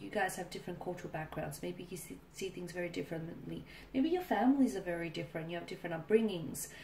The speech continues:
I feel like there was a clash. Because of these differences here, there was a big clash. And unfortunately, um, and sadly still,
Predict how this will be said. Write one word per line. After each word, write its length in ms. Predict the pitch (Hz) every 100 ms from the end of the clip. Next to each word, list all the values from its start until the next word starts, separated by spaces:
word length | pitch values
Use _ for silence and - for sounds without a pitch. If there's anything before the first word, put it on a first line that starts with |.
| - -
I 80 | 214
feel 280 | 214 - 262
like 180 | 285 262 - -
there 140 | - 214
was 180 | 220 214
a 60 |
clash. 640 | - - 196 185 - - -
Because 280 | 220 247 247
of 100 | 254
these 160 | 220
differences 760 | - - - 220 214 - 226 -
here, 260 | - 233 247
there 100 | 196
was 140 | 196
a 40 | 175
big 360 | - 214 208
clash. 540 | - 185 175 151 - -
And 220 | 180 175 - - - - - - -
unfortunately, 960 | 220 - 320 - 220 - 185 180 180 - - - -
um, 300 | 180 180 -
and 120 | 220
sadly 560 | - - 240 233 175 175
still, 580 | - - 240 220 180